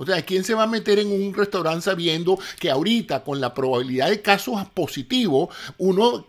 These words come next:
uno de cada diez comensales que está ahí está activamente metido produciendo virus, por más que tenga tapaboca? Entonces... Todas esas son cosas sin ánimo de alarmar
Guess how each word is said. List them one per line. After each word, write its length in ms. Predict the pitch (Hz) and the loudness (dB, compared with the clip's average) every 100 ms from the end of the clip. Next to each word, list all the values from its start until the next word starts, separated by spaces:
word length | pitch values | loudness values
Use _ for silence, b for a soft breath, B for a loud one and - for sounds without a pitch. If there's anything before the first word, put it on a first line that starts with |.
| - | -6
uno 220 | 156 220 | -2 0
de 100 | 214 | 0
cada 220 | - 160 | 2 4
diez 240 | 208 208 202 | 6 4 2
comensales 640 | - 214 180 135 170 208 | 2 0 0 0 2 2
que 80 | 214 | 0
está 160 | 202 185 | 0 0
ahí 140 | 185 | 0
está 220 | 214 226 | 2 2
activamente 800 | 220 185 - 170 208 208 208 233 | 2 0 -4 0 2 2 0 0
metido 460 | 220 175 175 202 214 | -2 -2 -2 0 0
produciendo 500 | 208 165 147 170 208 | 0 -2 -2 0 0
virus, 280 | 240 254 165 | 0 -2 -2
por 240 | 190 165 | -2 0
más 160 | 165 165 | 0 2
que 100 | 214 | 2
tenga 300 | 214 226 226 | 2 2 2
tapaboca? 720 | 220 156 147 240 - 127 - B B | 2 2 2 2 2 -4 -6 B B
Entonces... 420 | 143 160 202 - - - - | -8 -4 -4 -6 -12 -20 -2
Todas 320 | 175 156 190 | 0 2 0
esas 160 | 202 214 | 0 -2
son 160 | 240 | -2
cosas 400 | 220 233 214 226 - | 2 2 2 0 -4
sin 280 | 185 147 - | -6 -6 -4
ánimo 400 | - 143 151 208 | -4 -2 -2 0
de 80 | 220 | 0
alarmar 640 | 190 170 147 151 143 175 | 2 0 0 2 2 0